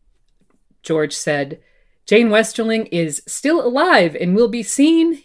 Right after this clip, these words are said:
in the prologue in The Winds of Winter." But because all of his prologue characters tend to die, the fandom kind of went crazy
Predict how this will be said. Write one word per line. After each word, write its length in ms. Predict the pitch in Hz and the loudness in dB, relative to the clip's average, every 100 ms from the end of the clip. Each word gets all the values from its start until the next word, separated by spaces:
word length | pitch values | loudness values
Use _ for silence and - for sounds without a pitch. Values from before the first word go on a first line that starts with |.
| - | -6
in 120 | 196 | -2
the 80 | 233 | -2
prologue 640 | 247 - 285 285 156 135 143 | -4 -4 -2 -2 -4 -4 -8
in 140 | 180 180 | -4 -2
The 80 | |
Winds 280 | 156 156 165 | -2 -4 -6
of 120 | 190 | -6
Winter." 420 | 311 370 - 143 - - - _ - | -6 -6 -4 -6 -6 -20 -20 _ -2
But 320 | 480 - _ _ _ _ | -2 -2 _ _ _ _
because 320 | 262 - 311 | -6 2 2
all 160 | 359 466 | 4 4
of 80 | 427 | 4
his 120 | 381 | 2
prologue 480 | - 359 320 233 - _ _ | 4 4 6 4 2 _ _
characters 540 | 320 359 359 208 190 - | 2 2 2 0 0 -6
tend 440 | - 302 320 - | -4 0 0 -2
to 180 | 320 330 | -8 -6
die, 800 | 294 285 208 151 143 214 285 _ _ | 0 2 2 -2 -4 -4 -6 _ _
the 120 | 170 | -10
fandom 840 | 185 294 339 330 320 302 285 285 285 _ _ _ - | -4 0 2 4 4 6 6 4 0 _ _ _ -2
kind 240 | 269 262 | 4 4
of 160 | 226 208 | 2 -2
went 400 | 214 220 214 - | -2 -2 -4 -8
crazy 800 | - 370 370 311 311 302 294 262 | 0 2 2 2 -2 -2 -4 -8